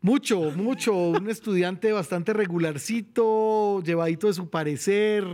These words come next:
muy hablador, gritón, etcétera. <laughs> Eh, y bueno, ellos sabían de todas maneras cómo aplacarme. Por ejemplo,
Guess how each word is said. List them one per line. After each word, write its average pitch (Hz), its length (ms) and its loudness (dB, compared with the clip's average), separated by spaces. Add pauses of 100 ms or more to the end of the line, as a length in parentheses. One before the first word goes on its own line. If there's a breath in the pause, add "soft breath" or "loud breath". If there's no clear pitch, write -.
(120)
muy 185 240 2
hablador, 185 600 -2
gritón, 170 600 -6
etcétera. 175 680 -2
<laughs> - 640 -8 (360 loud breath)
Eh, 175 420 2
y 196 180 0
bueno, 202 200 0
ellos 214 180 -4
sabían 180 380 -2
de 170 100 -4
todas 160 160 -4
maneras 156 340 -4
cómo 170 180 -4
aplacarme. 143 500 -6
Por 123 140 -12
ejemplo, 147 520 -6